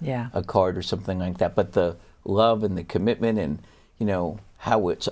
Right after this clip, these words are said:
Speaker 2: always been would, will definitely be gone.
Speaker 1: Yes.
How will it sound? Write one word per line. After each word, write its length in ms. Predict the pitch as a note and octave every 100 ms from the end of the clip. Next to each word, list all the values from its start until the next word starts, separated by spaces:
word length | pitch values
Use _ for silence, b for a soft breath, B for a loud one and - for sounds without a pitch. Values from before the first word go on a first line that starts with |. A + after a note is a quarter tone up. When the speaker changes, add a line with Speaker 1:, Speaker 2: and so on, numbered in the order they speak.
| -
Speaker 2:
always 360 | A2+ A2+ G#2
been 480 | - A2 A2+ A2+ - -
would, 240 | F2+ F#2 F2+ - - - _ -
will 120 | A2
definitely 840 | G2+ A#2 - C3 A2+ F#2 G2+ G#2 A#2+ - _ _ _ _ _ _ _ _ _ _
be 80 | A2+
gone. 460 | A2+ C3+ D4 - - - _ _
Speaker 1:
Yes. 420 | D#3 A#2 - -